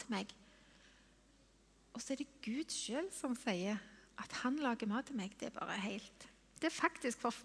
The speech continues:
for fantastisk til at jeg klarer å fatte det. Det ultimate kjærlighetsmåltidet som Jesus,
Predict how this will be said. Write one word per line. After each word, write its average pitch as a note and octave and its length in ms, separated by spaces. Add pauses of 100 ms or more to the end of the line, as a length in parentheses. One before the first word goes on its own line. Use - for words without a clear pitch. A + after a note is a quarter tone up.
(120)
for B3+ 160
fantastisk - 640
til A3 160
at - 160
jeg A3+ 140
klarer F#3+ 180
å - 60
fatte - 400
det. - 80 (2000)
Det E4+ 160
ultimate F4+ 640
kjærlighetsmåltidet A3+ 1040
som A3+ 160
Jesus, G#3+ 480